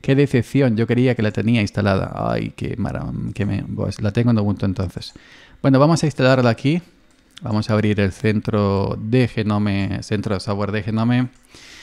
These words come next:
Vamos a poner Elbum. Y aquí está, un pass-by para PyWare en G T K. Le damos aquí a instalar.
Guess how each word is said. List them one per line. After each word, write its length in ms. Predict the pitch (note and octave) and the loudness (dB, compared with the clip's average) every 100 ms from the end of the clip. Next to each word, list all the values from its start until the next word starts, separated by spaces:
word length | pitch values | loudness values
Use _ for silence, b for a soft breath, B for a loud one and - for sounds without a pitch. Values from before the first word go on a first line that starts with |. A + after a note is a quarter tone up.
| B B B B B _ - | B B B B B _ -2
Vamos 240 | D3+ D#3 | 0 0
a 60 | D#3+ | 2
poner 220 | C#3 C#3 | 4 6
Elbum. 420 | D#3 C#3+ C#3 D#3 B B B B B B B B B B B B B B B B B - - - - b b b b _ | 6 6 6 6 B B B B B B B B B B B B B B B B B -18 -20 -20 -20 b b b b _
Y 120 | C3+ | 0
aquí 260 | B2 B2+ A#2+ | 0 2 2
está, 320 | G#2+ - G#2 | 2 -2 -4
un 140 | G2+ | 0
pass-by 480 | A#2+ A2+ A#2 B2+ C3 | 0 2 4 4 4
para 420 | A#2 G#2+ G#2 - | 2 2 0 0
PyWare 520 | A#2 A2+ B2+ C#3+ D#3 - | -2 2 4 4 2 -2
en 320 | C3+ D3+ E3 | 0 0 0
G 220 | B2+ - A2+ | -4 -4 -4
T 120 | G#2+ | -4
K. 180 | - - b b b | -8 -10 b b b
Le 140 | - A2 | -8 -4
damos 260 | G2+ G#2+ | -2 -4
aquí 140 | G#2 G2+ | -4 -4
a 20 | |
instalar. 500 | F#2+ A2 B2+ D#3+ | -2 0 2 0